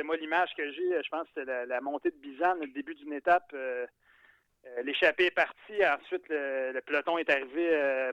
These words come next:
pre-, première montée. Les Skies sont mis, euh, un à huit. Euh, c'était vraiment, euh, je pense qu'on lançait un message, là, d'entrée de jeu dans le premier col, euh, des Alpes en disant, euh, «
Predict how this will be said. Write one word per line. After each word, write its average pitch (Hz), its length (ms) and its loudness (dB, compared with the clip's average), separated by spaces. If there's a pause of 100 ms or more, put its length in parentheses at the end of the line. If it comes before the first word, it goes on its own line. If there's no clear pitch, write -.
pre-, 139 220 -2
première 160 400 2
montée. 156 420 2
Les 147 220 -2
Skies 165 280 2
sont 139 140 -6
mis, 165 260 -6
euh, 139 100 0 (100)
un 170 140 4
à 151 120 6
huit. 165 260 0 (140)
Euh, 123 600 -6
c'était 120 220 -10
vraiment, 123 220 -4
euh, 131 380 -6 (800)
je - 80 -12
pense 160 200 6
qu'on 143 120 -4
lançait 147 260 2
un 170 80 -2
message, 160 520 2
là, 143 100 -10
d'entrée 147 420 2
de 135 60 -14
jeu 170 200 -2
dans 156 120 0
le 127 100 -10
premier 156 360 -2
col, 160 380 -4
euh, 123 420 -6
des 135 300 -6
Alpes 156 300 2
en 120 140 -10
disant, 135 480 -12
euh, « 117 260 -10